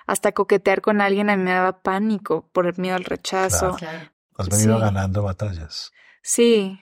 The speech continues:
Speaker 1: poco a poco. Y es muy gratificante, me encanta, me he dado cuenta que me encanta sentir esa adrenalina, ¿no? Y se-,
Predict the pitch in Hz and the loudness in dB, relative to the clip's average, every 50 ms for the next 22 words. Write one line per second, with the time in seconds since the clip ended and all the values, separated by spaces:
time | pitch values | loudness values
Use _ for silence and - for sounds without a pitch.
0 | _ _ - 220 208 - 247 240 - 240 220 - 214 196 180 - - - 196 202 | _ _ -2 0 0 0 0 2 2 0 2 2 2 2 2 0 -2 -2 0 2
1 | 202 196 196 190 190 185 - - _ _ _ _ _ _ _ - 220 220 226 233 | 2 4 4 4 4 4 2 0 _ _ _ _ _ _ _ 0 2 2 4 4
2 | 233 240 254 262 262 294 302 302 - 240 - - 185 - - 196 202 202 - - | 4 4 4 4 4 4 2 0 -2 -6 -6 -6 -6 -4 -2 -2 -2 -2 -4 -4
3 | 175 170 175 175 180 175 - 196 196 196 - 226 - - 220 214 214 226 240 233 | -4 -2 -2 -2 -2 -2 -2 -2 -2 0 -2 -4 -4 0 0 2 4 4 2 2
4 | 233 - 208 196 - 226 - - 202 - 180 - - - - - - - - _ | 2 0 0 0 -2 -6 -4 -6 -6 -8 -8 -12 -18 -20 -20 -20 -20 -20 -12 _
5 | 196 196 190 190 - 220 214 214 208 240 233 226 208 185 - 196 190 196 196 - | -4 -2 -2 0 0 -2 -2 0 0 -2 -2 -2 -4 -2 0 0 0 0 0 0
6 | 202 196 196 - - - 185 180 180 180 175 175 175 170 170 175 170 160 - 175 | 0 0 0 -2 -2 -4 -4 -2 -2 -2 0 -2 -2 -2 -4 -6 -8 -8 -10 -12
7 | - _ _ - - 196 202 214 240 240 - _ _ - 196 190 - - - 208 | -16 _ _ -16 -12 -12 -10 -12 -12 -14 -16 _ _ -8 -8 -8 -8 -10 -14 -12
8 | - - - 190 180 | -10 -8 -8 -8 -8